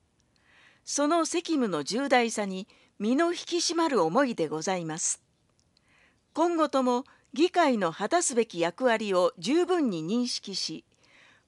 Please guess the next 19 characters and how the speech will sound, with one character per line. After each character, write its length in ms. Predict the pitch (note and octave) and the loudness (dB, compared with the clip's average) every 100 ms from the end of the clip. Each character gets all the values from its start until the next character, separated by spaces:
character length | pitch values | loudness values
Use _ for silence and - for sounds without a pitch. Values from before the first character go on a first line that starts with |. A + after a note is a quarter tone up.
| _ | _
公 240 | D#4+ E4+ | 0 0
正 400 | E4 C#4 C4 A#3+ | 0 0 2 0
か 200 | - C4+ | -2 -6
つ 320 | C4+ - D#3 - | -4 -6 -8 -2
円 200 | B3 D#4+ E4+ | 0 0 0
滑 240 | D#4 C#4 | -2 0
な 240 | C4 A#3+ - | 2 2 -2
議 200 | A3+ D#4+ | -6 -2
会 260 | D#4+ B3+ | 0 0
運 320 | E3+ G#3 C#4+ C4+ | 0 0 2 4
営 160 | B3 | 4
に 220 | A3+ G#3+ - - | 2 -2 -4 -4
努 120 | D#4+ | -2
め 120 | D#4+ | -2
る 100 | C#4+ | -4
と 160 | - D#3 | -4 -6
と 140 | D#3+ | -6
も 120 | E3+ | -6
に 220 | D#3+ D3+ | -8 -10